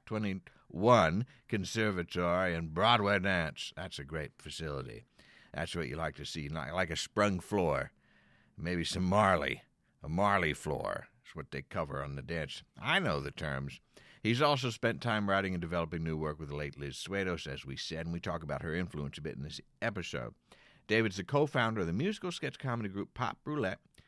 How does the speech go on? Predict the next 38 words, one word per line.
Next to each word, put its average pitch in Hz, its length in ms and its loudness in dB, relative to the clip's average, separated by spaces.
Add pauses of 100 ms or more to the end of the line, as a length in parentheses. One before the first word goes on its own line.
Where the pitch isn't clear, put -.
which 87 180 -8
was 87 100 -4
named 87 300 0
a - 20 -8
comic 117 400 0
to 95 100 -4
watch 90 380 0
in 76 100 -8
twenty 104 280 -2
fifteen 95 480 -2
by 80 160 0
somebody. 67 560 -2 (520)
That's - 200 -2
the 175 80 -2
great 170 240 4
thing. 120 320 0 (160)
You 175 120 -4
never 208 160 2
know 165 200 2
who's 90 200 0
watching 80 380 0
you. 62 200 -8 (680)
Since 156 260 0
its - 180 -4
inception 135 520 0
in 131 80 0
twenty 135 300 0
twelve, 98 360 0
Pop - 260 6
Roulette 120 400 4 (360)
has 90 160 0
been 90 180 0
seen 98 460 -2 (280)
at 65 160 -8
New 98 120 2
York 131 280 6
City 113 260 0
venues 90 600 0